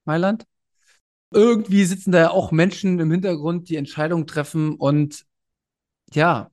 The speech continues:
bestimmte Erfahrungen in der Vergangenheit gemacht haben und das eine lief gut und das andere lief nicht gut und jeder, ne, egal ob Institution, ob Firma oder ob Einzelne, jeder Mensch hat ein gewisses Bias.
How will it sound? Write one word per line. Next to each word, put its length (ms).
bestimmte 400
Erfahrungen 680
in 60
der 100
Vergangenheit 560
gemacht 340
haben 280
und 140
das 140
eine 200
lief 240
gut 300
und 60
das 100
andere 240
lief 240
nicht 200
gut 240
und 220
jeder, 760
ne, 220
egal 280
ob 120
Institution, 800
ob 160
Firma 420
oder 240
ob 100
Einzelne, 640
jeder 340
Mensch 240
hat 120
ein 120
gewisses 420
Bias. 600